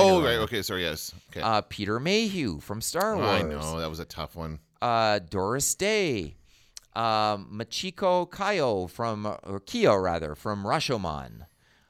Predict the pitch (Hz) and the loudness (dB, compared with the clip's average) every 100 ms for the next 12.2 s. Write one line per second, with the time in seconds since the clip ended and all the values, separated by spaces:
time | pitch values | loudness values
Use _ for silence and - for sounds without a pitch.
0 | _ _ - 214 220 208 220 214 185 101 | _ _ -4 -4 -4 -4 0 2 2 0
1 | 78 69 - _ _ - _ _ - 139 | 0 -2 -10 _ _ -20 _ _ 2 2
2 | 120 - _ - - 208 254 - 262 220 | 2 -4 _ -10 6 8 8 4 8 10
3 | 214 208 190 202 208 165 127 101 123 170 | 10 8 6 8 10 12 12 10 10 10
4 | 175 156 139 - - - - 147 143 120 | 10 8 6 2 -4 -20 2 6 6 4
5 | 107 135 131 120 - - - - - 143 | 0 2 4 4 2 -12 -20 -8 4 4
6 | 147 143 - - - 131 131 113 123 123 | 6 2 2 -2 -4 2 2 2 0 0
7 | - 131 127 - 117 120 120 120 104 104 | 0 -2 0 -2 -2 -2 0 2 0 0
8 | 110 113 113 101 - 101 - 85 87 107 | 0 0 0 -2 0 -2 -2 -2 2 4
9 | 101 101 95 90 90 87 175 107 85 85 | 6 4 2 0 0 4 6 6 4 -2
10 | - - 120 120 113 - 113 110 95 98 | -8 -2 0 0 -2 0 2 2 0 0
11 | 78 73 - 101 98 92 95 107 123 117 | 0 -4 -8 -6 -6 -4 -2 -2 0 2
12 | 110 110 | 4 2